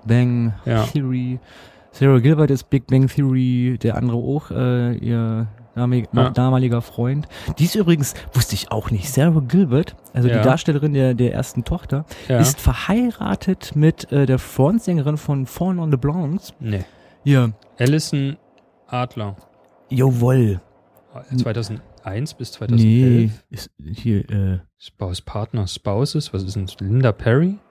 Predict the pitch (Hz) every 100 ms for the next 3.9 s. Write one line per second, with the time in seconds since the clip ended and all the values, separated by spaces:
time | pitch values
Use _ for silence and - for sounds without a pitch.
0 | _ _ _ _ _ _ _ _ _ _
1 | _ - - 127 120 104 - - 110 110
2 | 107 - 113 - 95 98 196 123 113 139
3 | 135 - 113 90 90 220 240 135 107